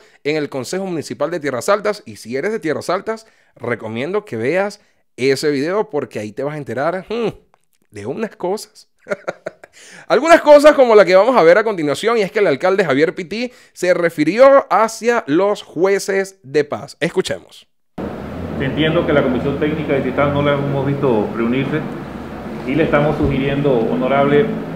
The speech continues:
Speaker 2: tenemos que hacer el nombramiento que no tiene nada que ver, ya la permanencia se le, se le va a hacer, como, como decía el honorable,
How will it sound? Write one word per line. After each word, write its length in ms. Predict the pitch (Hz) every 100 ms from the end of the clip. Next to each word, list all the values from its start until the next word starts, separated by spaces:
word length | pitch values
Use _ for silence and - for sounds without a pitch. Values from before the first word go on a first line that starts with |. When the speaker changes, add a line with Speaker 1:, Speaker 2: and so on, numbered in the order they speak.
| - - -
Speaker 2:
tenemos 320 | 131 135 170
que 60 | 147
hacer 200 | - 147
el 340 | 151 120 127
nombramiento 440 | 127 123 139 147
que 80 | 139
no 120 | 143
tiene 160 | 151 151
nada 200 | 151 151
que 140 | 156
ver, 220 | 147 143 - 120 - - - - - -
ya 140 | 127
la 120 | 139 135
permanencia 380 | 135 131 135
se 160 | 143 131
le, 260 | 117 110 107
se 80 |
le 100 | 117
va 80 | 127
a 20 |
hacer, 260 | 139 147 139
como, 220 | 131 120 - 113
como 140 | 120
decía 160 | 120 143
el 80 | 143
honorable, 440 | 139 139 143